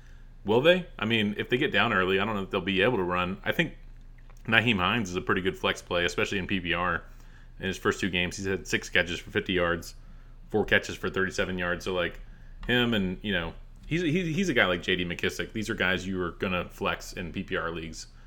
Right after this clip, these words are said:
If you're in a standard league, you're not gonna play them at all. But, <laughs> but Nyheim Hines is a good,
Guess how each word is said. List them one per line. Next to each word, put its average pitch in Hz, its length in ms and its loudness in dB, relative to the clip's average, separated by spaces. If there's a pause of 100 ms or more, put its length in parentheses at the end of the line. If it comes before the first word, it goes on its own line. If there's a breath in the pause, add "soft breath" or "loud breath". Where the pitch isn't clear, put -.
(140 soft breath)
If 90 140 -4
you're 110 100 0
in 95 40 0
a 87 40 0
standard 90 320 0
league, 85 320 -4
you're 101 140 -4
not 82 180 2
gonna 80 140 -4
play 85 200 -2
them 78 140 -2
at 78 80 -2
all. 80 340 0
But, 87 260 0 (300)
<laughs> - 380 -2
but 104 380 0
Nyheim 117 360 4
Hines 95 260 0
is 87 80 -4
a 87 60 -2
good, 85 240 -2